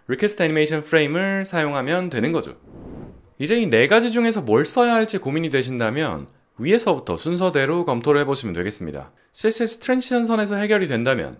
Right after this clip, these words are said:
트랜지션을 사용하시면 되겠습니다. 안 되면 키프레임 애니메이션, 그것도 안 되면 웹 애니메이션 에이피아이,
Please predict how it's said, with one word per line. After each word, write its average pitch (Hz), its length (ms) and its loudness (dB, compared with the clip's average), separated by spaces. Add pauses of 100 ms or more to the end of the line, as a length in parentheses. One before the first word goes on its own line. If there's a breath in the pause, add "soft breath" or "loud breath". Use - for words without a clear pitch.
트랜지션을 180 800 -2
사용하시면 123 500 0
되겠습니다. 135 580 -4 (320 soft breath)
안 101 180 -4
되면 156 420 0
키프레임 196 300 -2
애니메이션, 95 460 -4 (180)
그것도 180 380 -2
안 98 160 0
되면 135 420 -2
웹 170 160 0
애니메이션 135 480 -2
에이피아이, 139 460 -4